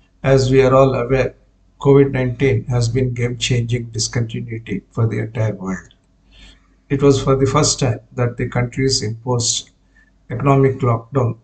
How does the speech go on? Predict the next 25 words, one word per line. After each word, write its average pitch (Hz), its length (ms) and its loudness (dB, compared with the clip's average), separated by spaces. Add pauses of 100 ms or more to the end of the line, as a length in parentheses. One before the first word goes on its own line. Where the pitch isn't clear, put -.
across 127 480 -2
the 117 80 -2
board. 98 360 -6 (920)
It 123 100 -6
was 139 140 6
also 135 320 4
the 139 140 4
first - 340 0
time 117 260 0 (180)
when 123 160 -4
social 135 440 2
mobility 123 480 -4
was 120 260 -2
curbed 120 360 -4 (340)
s-, - 220 -12 (180)
very 139 220 4
significantly. 117 920 -2 (520)
Except 131 360 0
for 135 320 0
people 135 480 2
in 131 220 -2 (120)
essential 131 520 2
services, 127 880 -2
no 131 180 -2
one 127 260 0